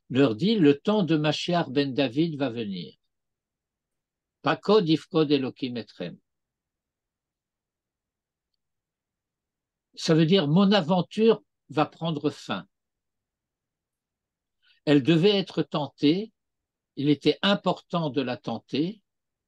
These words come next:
Nous l'avons tentée avec le maximum, euh, de loyauté possible, mais il faut bien avouer,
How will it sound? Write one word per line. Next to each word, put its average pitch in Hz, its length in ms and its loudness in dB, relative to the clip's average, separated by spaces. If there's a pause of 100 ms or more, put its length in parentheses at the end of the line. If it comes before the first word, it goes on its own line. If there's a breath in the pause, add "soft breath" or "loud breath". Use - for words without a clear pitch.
(420)
Nous 143 120 2
l'avons 165 340 2
tentée 165 760 0
avec 135 380 -6
le 127 100 -6
maximum, 151 800 -4 (140)
euh, 117 160 -8
de 113 140 -6
loyauté 147 680 2
possible, 196 680 -4 (800)
mais 165 440 0 (200)
il 139 100 -8
faut 151 200 -2
bien 151 240 -2
avouer, 127 580 -4